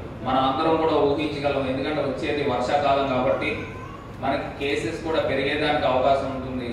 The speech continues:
ఎప్పుడైనా ఎండ ఎక్కువగా ఉన్నప్పుడు కేసెస్, ఆ,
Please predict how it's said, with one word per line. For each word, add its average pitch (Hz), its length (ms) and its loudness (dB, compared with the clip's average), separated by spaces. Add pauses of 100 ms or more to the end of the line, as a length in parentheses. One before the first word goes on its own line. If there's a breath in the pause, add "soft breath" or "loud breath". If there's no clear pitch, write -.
(240)
ఎప్పుడైనా 147 320 0
ఎండ 147 360 0
ఎక్కువగా 151 500 0
ఉన్నప్పుడు 143 580 2 (400)
కేసెస్, 151 600 0
ఆ, 143 300 4